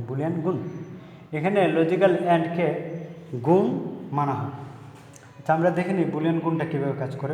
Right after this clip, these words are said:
শূন্য, এখানে মাঝখানে দেখছো প্রত্যেকটা রেডিক্স পয়েন্টের মতো দেওয়া। এটা আসলে রেডিক্স পয়েন্ট না, এটা গুণ বা into। আমরা জানি শূন্য শূন্য গুণ করলে শূন্য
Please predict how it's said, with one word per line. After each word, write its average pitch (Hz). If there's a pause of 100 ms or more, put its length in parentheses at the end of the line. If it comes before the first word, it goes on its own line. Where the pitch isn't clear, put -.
শূন্য, 220 (880)
এখানে 190
মাঝখানে 180
দেখছো 165 (240)
প্রত্যেকটা 151
রেডিক্স 156
পয়েন্টের 170
মতো 156
দেওয়া। 135
এটা 147
আসলে 170
রেডিক্স 165
পয়েন্ট 170
না, 190 (520)
এটা 156 (640)
গুণ 226 (360)
বা 139
into। 165 (840)
আমরা 170
জানি 202
শূন্য 202
শূন্য 180
গুণ 190
করলে 165
শূন্য 143